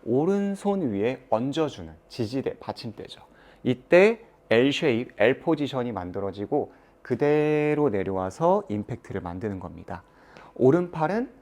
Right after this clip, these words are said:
정확성, 그리고 정확한 볼의 컨택을 만들어요. 그래서 오른손 한 손으로 연습을 해보는 겁니다. 처음에는 빈스윙, 두 번째로는 타격이에요. 왼손은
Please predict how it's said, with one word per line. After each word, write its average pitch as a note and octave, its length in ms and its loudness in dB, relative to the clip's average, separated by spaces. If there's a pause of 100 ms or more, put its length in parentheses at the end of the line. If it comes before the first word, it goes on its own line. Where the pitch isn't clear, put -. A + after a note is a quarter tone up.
(160)
정확성, B2 680 -2 (320)
그리고 B2 600 4 (160)
정확한 F3+ 680 0 (400)
볼의 A2+ 320 4
컨택을 B3 540 -2
만들어요. E2+ 580 -10 (260)
그래서 D#3 500 2 (180)
오른손 A3+ 540 0
한 C#4 260 -2
손으로 A#3 500 0
연습을 A2+ 480 -4
해보는 C3 280 -6
겁니다. E2 420 -12 (400)
처음에는 G#3+ 720 0
빈스윙, B2 520 -2 (220)
두 B2 160 0
번째로는 C3 640 0
타격이에요. F#3 640 -8 (720)
왼손은 A3 720 4